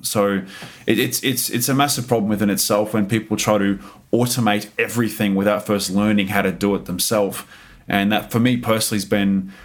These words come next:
I guess, the longest part of that journey is learning everything. You don't have to be a, I'm not trying to be a master in, in copy, ads, sales. I'm not trying to be a master in everything, but I am making sure that I learn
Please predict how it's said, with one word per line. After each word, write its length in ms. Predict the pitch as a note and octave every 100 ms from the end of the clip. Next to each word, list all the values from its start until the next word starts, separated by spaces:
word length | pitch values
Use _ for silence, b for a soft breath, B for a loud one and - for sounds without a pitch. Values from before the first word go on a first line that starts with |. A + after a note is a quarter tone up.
| B -
I 40 | A2
guess, 160 | A#2+
the 80 | A2+
longest 340 | A#2+ B2 A#2
part 220 | - G#2 G2
of 60 |
that 140 | G2 G2
journey 440 | G#2 G#2+ G2+ F2
is 200 | A#2+ F#2+
learning 600 | F#2 A2 A#2 G#2+ F#2+ -
everything. 520 | G#2 G#2 G2+ G2 F2+
You 40 | F2+
don't 200 | B2+ B2
have 60 |
to 60 | B2
be 100 | F#2
a, 100 | - B B B
I'm 100 | B2
not 100 | C#3
trying 140 | C#3 B2+
to 80 |
be 20 | G#2+
a 60 |
master 500 | F#2 G#2 A#2+ B2 A2+
in, 300 | G2+ F#2+ F#2+
in 140 | G#2 G#2
copy, 540 | A#2+ A2+ A2 F#2 F#2+
ads, 360 | G2+ G#2+ G2+ F2
sales. 600 | - - G#2 G#2+ F#2+ F#2+
I'm 80 | A#2
not 80 | A#2+
trying 160 | A#2
to 60 | A2
be 40 |
a 40 | F#2
master 380 | G2 A2+ - F#2
in 40 |
everything, 460 | G2+ A2 A2+ C#3+ B2
but 160 | G2+
I 140 | G2 G#2+
am 260 | A2+ G#2
making 300 | G2+ G#2 -
sure 300 | G2 - G2+ F#2
that 120 | F#2+
I 100 | F#2+
learn 500 | F#2+ G2+ G2+ F#2+